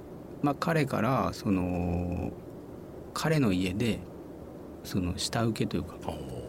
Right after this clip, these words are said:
Speaker 2: そういうものをうちで一緒にやらないか、住み込みで。
Speaker 1: うん。で、才能を見込まれたわけだ。
Speaker 2: まあ、それはどうかわかんないけど。
Speaker 1: <laughs> でも、そうじゃない？うん。
Speaker 2: で、行ったんですよね。
Speaker 1: うん。
Speaker 2: そしたら、あの、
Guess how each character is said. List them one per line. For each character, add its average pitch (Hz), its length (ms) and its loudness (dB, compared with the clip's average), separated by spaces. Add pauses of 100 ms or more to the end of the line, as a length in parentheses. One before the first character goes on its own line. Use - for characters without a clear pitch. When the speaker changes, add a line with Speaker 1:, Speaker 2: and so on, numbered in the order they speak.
(400)
Speaker 2:
そ - 100 -4
う - 20 0
い 139 40 6
う - 40 6
も 147 100 6
の 135 120 6
を 101 40 8
う 98 80 8
ち - 140 -2
で 110 60 6
一 95 80 4
緒 - 140 2
に 101 100 6
や 95 100 4
ら 98 80 4
な 98 100 6
い 104 80 4
か、 82 140 0 (580)
住 113 240 2
み 101 60 0
込 101 80 2
み 92 100 4
で。 127 140 4 (280)
Speaker 1:
う 110 40 6
ん。 104 140 6 (580)
で、 104 80 -2
才 135 200 6
能 131 120 8
を 123 40 6
見 120 160 6
込 139 140 6
ま 131 80 8
れ 123 100 6
た 110 100 4
わ 98 120 4
け 90 80 -4
だ。 - 80 -6 (540)
Speaker 2:
ま 151 160 6
あ、 - 20 4
そ 170 140 2
れ 175 100 6
は 170 40 8
ど - 80 8 (300)
う 208 60 6
か 131 120 4
わ 233 60 6
か 220 140 6
ん - 60 8
な - 60 6
い - 60 2
け 233 80 6
ど。 208 200 6
Speaker 1:
<laughs> - 0 -
で 240 80 6
も、 170 160 6
そ 208 120 6
う 180 60 8
じ 151 60 8
ゃ 120 40 8
な 170 200 8
い？ - 20 6
う 135 400 4
ん。 107 80 6 (840)
Speaker 2:
で、 - 120 8
行 147 80 6
っ - 20 2
た - 160 2
ん 101 80 6
で 73 120 4
す - 60 -6
よ - 120 -6
ね。 87 240 -2
Speaker 1:
う 107 40 4
ん。 101 220 6 (580)
Speaker 2:
そ - 160 -4
し - 120 -2
た 160 80 2
ら、 104 100 4
あ 90 40 6
の、 85 500 4